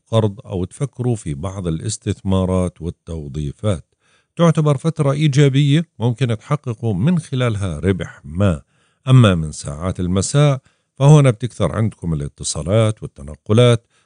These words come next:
وتعتبر فترة مهمة للتواصل مع المجتمع ولإسماع صوتك. ممكن تقوم برحلة عمل،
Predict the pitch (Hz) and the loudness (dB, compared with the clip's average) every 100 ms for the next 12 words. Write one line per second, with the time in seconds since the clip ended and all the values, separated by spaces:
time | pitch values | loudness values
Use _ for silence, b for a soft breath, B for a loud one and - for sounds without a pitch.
0 | _ 120 120 165 151 143 131 - 156 143 | _ -2 2 2 2 0 -2 -2 -4 0
1 | 143 143 127 180 170 82 71 73 92 90 | 2 4 6 8 6 2 -6 -8 -2 2
2 | 104 - 95 98 98 110 127 - 120 113 | 2 2 -2 -2 0 0 0 -2 -2 -2
3 | 104 82 69 - 104 101 92 - 131 131 | -2 -6 -8 -8 -2 -2 -2 0 0 2
4 | 120 - _ _ _ 113 180 190 - 85 | -2 -2 _ _ _ 2 4 4 2 -4
5 | 67 _ 107 123 98 85 87 - 85 80 | -4 _ 2 2 4 0 -4 -8 -8 -10
6 | - 90 92 131 165 | -8 -4 2 2 2